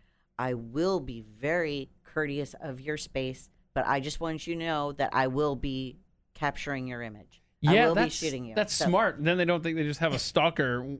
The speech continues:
Speaker 2: following them around
Speaker 1: Right,
Speaker 2: with a
Speaker 1: 'cause
Speaker 2: nice camera.
Speaker 1: sometimes they don't like the cameras at all.
Speaker 2: Right, right, yeah.
Speaker 1: But when I go up to him and I said, "Now, if you don't want me to take a picture, just let me know."
Speaker 2: Yeah. Here's a question for you.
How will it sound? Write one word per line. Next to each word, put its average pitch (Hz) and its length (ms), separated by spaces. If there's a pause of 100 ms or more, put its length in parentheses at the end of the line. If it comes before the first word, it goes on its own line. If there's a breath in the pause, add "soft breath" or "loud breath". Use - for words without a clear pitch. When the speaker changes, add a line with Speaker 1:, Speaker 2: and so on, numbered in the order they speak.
Speaker 2:
following 139 340
them 127 120
around 131 260
Speaker 1:
Right, - 180
Speaker 2:
with 123 100
a 123 40
Speaker 1:
'cause 131 80
Speaker 2:
nice 139 240
camera. 139 200
Speaker 1:
sometimes 330 360 (140)
they 311 160
don't 302 280
like 269 320
the 247 80
cameras 139 520
at 113 140
all. 127 60
Speaker 2:
Right, 127 300
right, 117 320
yeah. 113 280 (220)
Speaker 1:
But 214 360
when 220 160
I 226 120
go 240 160
up 247 160
to 285 100
him 269 80
and 262 100
I 254 80
said, 247 300 (100)
"Now, 226 200
if 220 120
you 220 80
don't 233 160
want 240 160
me 277 80
to 285 60
take 285 200
a 311 40
picture, 330 320
just 269 180
let 247 140
me 294 80
know." 349 260 (160)
Speaker 2:
Yeah. 170 360 (380)
Here's 143 140
a 175 60
question 175 340
for 117 220
you. 98 140